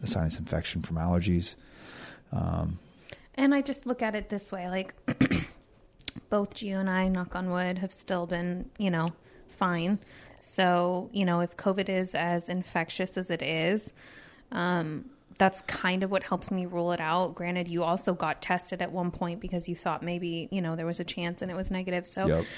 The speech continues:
Speaker 2: I think just in general, this is a really good lesson for us all. Is like, don't put things to the wayside when it pertains to your health, you know, like,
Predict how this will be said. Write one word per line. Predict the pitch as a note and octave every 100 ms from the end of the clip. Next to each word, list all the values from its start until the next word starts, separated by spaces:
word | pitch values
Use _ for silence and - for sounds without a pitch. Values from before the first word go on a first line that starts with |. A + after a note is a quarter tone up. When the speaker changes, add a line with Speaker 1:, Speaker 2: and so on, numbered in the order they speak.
| - -
Speaker 2:
I | E4
think | A#4 G4+
just | D#4 -
in | C4
general, | G3+ G3 A#3 G#3+
this | F#3+ G3 G#3
is | F#3+
a | F#3+
really | G3 G#3 G3+ G3
good | F3+ F#3 F#3+
lesson | F#3+ F3+ F#3 - F3+ F3
for | - F3+
us | F3 -
all. | F3+ D#3 D3+
Is | E3+
like, | F3+ F3+ - - - - - - - - - - -
don't | A#3+ C4 C#4 - -
put | B3 B3
things | A#3 A3 G#3
to | -
the | G#3
wayside | G3 G3+ G#3 - F#3 F3+
when | F#3 F#3
it | -
pertains | G3+ F#3+ - G3+ G#3 G3 -
to | A3
your | F#3+
health, | - A#3+ F3+ F3 - - A#3+
you | A#3
know, | G#3+ G#3 A#3+
like, | B3 G3+ F#3+